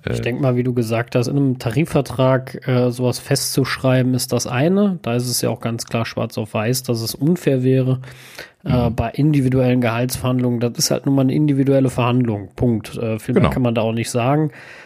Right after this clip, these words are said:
Speaker 2: Äh, um Gottes Willen, keiner von uns sollte oder ist dafür, äh, äh, dass, dass es da eine Ungerechtigkeit geben soll, dass die, dass die stattfindet. Brauchen wir auch nicht diskutieren, aber, ähm, ich be-,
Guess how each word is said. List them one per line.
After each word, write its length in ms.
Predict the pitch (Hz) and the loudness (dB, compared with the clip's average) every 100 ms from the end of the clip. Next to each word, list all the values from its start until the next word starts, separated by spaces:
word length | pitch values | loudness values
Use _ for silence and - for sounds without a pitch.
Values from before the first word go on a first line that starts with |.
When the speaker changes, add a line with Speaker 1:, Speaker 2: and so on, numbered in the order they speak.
| - | -6
Speaker 2:
Äh, 100 | - | 2
um 160 | 123 123 | 2 4
Gottes 380 | 143 147 143 - | 2 2 0 2
Willen, 960 | 143 143 131 - 131 - 180 185 202 - | 4 4 2 -2 -12 -12 -12 -8 -8 -6
keiner 320 | - 135 139 | -2 2 2
von 200 | 131 127 | 2 2
uns 160 | 127 127 | 0 0
sollte 380 | 127 120 131 120 | 0 0 -2 -4
oder 220 | 110 - | -6 -4
ist 200 | 127 - | -6 -2
dafür, 1160 | 120 - 127 123 120 120 117 123 117 120 113 - | -4 0 2 2 2 -2 -2 -2 -2 -4 -8 -10
äh, 40 | |
äh, 40 | 123 123 131 | -8 -8 -6
dass, 200 | 117 - | -6 -4
dass 180 | 123 110 | -4 -4
es 100 | - | -4
da 80 | 113 | -4
eine 100 | 107 | 0
Ungerechtigkeit 680 | 131 131 120 - - 117 110 | 0 2 0 -2 -2 -2 2
geben 200 | 127 139 | 2 4
soll, 140 | 127 | 2
dass 160 | 120 123 | 2 -2
die, 180 | 123 110 | -4 -2
dass 240 | 117 - | -4 -4
die 100 | 117 | -6
stattfindet. 760 | - 147 156 - 139 135 127 127 - - - - - - - - - _ _ _ | -4 -2 -2 0 0 2 2 -2 -16 -20 -20 -20 -20 -20 -20 -20 -20 _ _ _
Brauchen 500 | 139 135 175 139 160 | -12 -10 -4 0 2
wir 60 | 135 | 4
auch 120 | 151 | 4
nicht 180 | 175 - | 2 2
diskutieren, 640 | 156 - 147 - 156 151 | -2 0 -4 2 2 2
aber, 420 | 135 131 131 131 104 - | 2 2 2 0 -2 -2
ähm, 640 | 131 127 123 123 123 - _ - | 0 0 0 -2 -4 -10 _ -16
ich 200 | 131 | -14
be-, 100 | - | -12